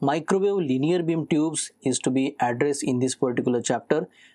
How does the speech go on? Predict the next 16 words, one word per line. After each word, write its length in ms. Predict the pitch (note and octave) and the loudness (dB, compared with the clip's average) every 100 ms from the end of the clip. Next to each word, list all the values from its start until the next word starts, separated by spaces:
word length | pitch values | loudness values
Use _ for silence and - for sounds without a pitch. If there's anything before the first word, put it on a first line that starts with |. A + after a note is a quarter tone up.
| - | -2
and 180 | C#3 C3 | 0 0
we 80 | C#3 | -2
started 480 | - D3+ D#3 G3 F3 | 0 0 2 0 0
with 240 | F3+ D#3+ | -2 0
the 80 | D#3+ | -2
very 380 | G#2+ D#3+ G#3 A3+ | 0 -2 -2 0
popular 440 | F3+ - D#3 D#3 | -2 0 0 2
microwave 540 | B2+ B2+ C#3+ C3+ C3+ | 0 0 0 2 0
device, 500 | A#2+ G#2+ C#3+ C#3 - - - _ | 0 0 0 -2 -4 -10 -20 _
that 140 | - C3 | -2 0
is 220 | C#3+ - - | -2 -4 -2
two 180 | F#3+ G3+ | -2 0
cavity 320 | F3+ D3 C#3 C3 | 0 0 0 0
klystron 540 | B2 A#2+ - C#3 C#3+ | 0 0 -2 -2 -2
working 420 | A2+ A#2 - B2+ | -2 -2 0 0
as 200 | B2+ C3+ | -2 -6